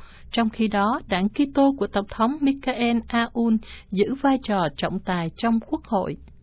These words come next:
Mới đây, Đức Hồng Y Bechara Rai tái bày tỏ sự thất vọng vì các phe phái chính trị tiếp tục chỉ quan tâm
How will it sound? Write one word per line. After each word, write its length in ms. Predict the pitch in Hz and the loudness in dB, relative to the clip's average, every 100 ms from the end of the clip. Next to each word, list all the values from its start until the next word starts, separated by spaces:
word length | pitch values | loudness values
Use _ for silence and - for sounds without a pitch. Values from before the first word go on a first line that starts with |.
| - - - - - - - | -20 -20 -20 -20 -20 -14 0
Mới 160 | 262 | 2
đây, 280 | 330 240 220 | 4 4 4
Đức 200 | 208 320 | 2 0
Hồng 140 | 233 202 | 0 2
Y 120 | 240 | 2
Bechara 580 | 226 240 247 240 240 226 | 2 0 2 2 2 2
Rai 280 | 226 220 220 - - - | 2 2 0 -4 -16 -2
tái 200 | 226 311 | 0 2
bày 200 | 269 196 160 | 4 2 2
tỏ 200 | 165 190 - | -2 -2 -2
sự 80 | - 180 | -4 -4
thất 200 | 359 - | -10 0
vọng 260 | 202 170 180 - - | 2 2 -4 -10 -12
vì 200 | 202 214 202 | 4 4 6
các 140 | 330 - | 0 2
phe 160 | 302 | 0
phái 220 | 277 254 311 | 4 4 4
chính 180 | - 311 - | 4 2 4
trị 260 | 214 170 - | 2 2 2
tiếp 120 | 370 - | 0 2
tục 160 | 180 - | 0 0
chỉ 160 | - 196 | 0 0
quan 300 | - 285 294 | 4 2 4
tâm 280 | 294 277 | 4 4